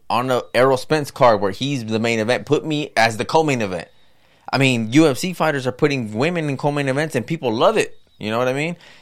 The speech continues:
Let us show what we can do. Because when you g-, put them as main events, people could care less. The eyeballs are not there, you know? The b-, eyeballs are not there because they're not exposed to that kind of, um, uh, s-,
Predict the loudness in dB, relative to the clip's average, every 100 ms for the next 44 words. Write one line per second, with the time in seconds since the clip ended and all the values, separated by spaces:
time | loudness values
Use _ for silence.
0 | _ 4 4 6 2 0 0 2 2 -2
1 | -2 -4 -6 -6 -6 -8 -12 _ _ -4
2 | -4 -2 -4 -2 -4 -4 -10 0 0 2
3 | -2 -2 -2 -2 -2 -2 -2 -4 -6 -14
4 | -20 -20 -8 -6 -6 -8 -2 -2 0 -2
5 | -4 0 -2 2 0 2 0 -2 -6 -4
6 | -2 -2 -4 -12 _ -6 -4 -4 -6 -4
7 | 0 0 0 0 2 0 0 -6 -4 -2
8 | -2 -2 -2 -2 -4 -20 _ -2 0 2
9 | 0 -2 -6 -2 2 2 2 -2 -6 -12
10 | -20 _ _ _ _ -6 0 0 0 -4
11 | -4 -2 -6 -8 -6 -2 -2 -2 -4 -12
12 | -20 -20 -20 _ _ _ -8 -6 -6 -6
13 | -10